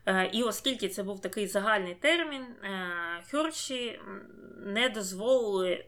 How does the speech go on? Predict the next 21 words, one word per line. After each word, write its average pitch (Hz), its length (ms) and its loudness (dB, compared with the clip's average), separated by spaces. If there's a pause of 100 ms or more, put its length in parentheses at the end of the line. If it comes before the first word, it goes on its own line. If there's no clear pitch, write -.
тоді, 220 560 0
ну, 180 260 -4
за, 185 220 0
за 180 160 -4
часи 196 280 -4
його 175 200 -2
життя, 233 440 0 (320)
зареєструвати 202 840 2
його 196 240 0
як 196 260 -2
торгову 202 420 -2
марку. 220 520 0 (580)
Але 196 640 4
минули 196 480 0
роки, 262 540 0
десятиліття, 190 840 -2
і 190 180 -2
лише 202 400 2
у 185 200 -2 (260)
двохтисячному 185 1000 -2
році, 185 560 2